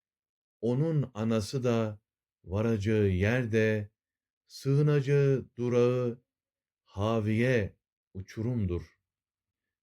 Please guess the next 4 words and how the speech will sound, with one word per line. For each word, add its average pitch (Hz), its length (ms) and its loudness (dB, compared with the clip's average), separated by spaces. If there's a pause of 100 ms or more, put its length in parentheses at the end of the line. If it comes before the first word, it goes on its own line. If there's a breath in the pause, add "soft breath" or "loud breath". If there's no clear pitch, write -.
(340)
O 147 300 0
uçurumun 139 760 0 (360)
ne 101 220 -4
olduğunu 117 800 0